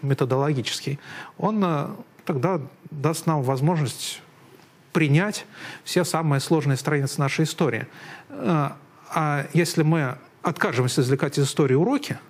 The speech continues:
и будем стараться видеть только, э, светлые черты, только,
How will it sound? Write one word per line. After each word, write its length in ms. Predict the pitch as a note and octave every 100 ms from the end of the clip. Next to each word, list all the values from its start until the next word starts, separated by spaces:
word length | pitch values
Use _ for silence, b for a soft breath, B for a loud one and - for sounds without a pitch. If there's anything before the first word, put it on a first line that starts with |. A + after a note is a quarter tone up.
| - - B B B
и 100 | -
будем 240 | C#3 D3 B2
стараться 460 | - C#3 A#2 -
видеть 360 | C3+ A2+ A2 -
только, 340 | A#2+ A2+ A#2+ - B B B -
э, 380 | C3+ D#3 B2+ C#3
светлые 520 | B2+ C3+ G3+ - D3
черты, 420 | C3 D3+ C#3+ - B2+
только, 580 | C#3 A#2 - A#2+ A2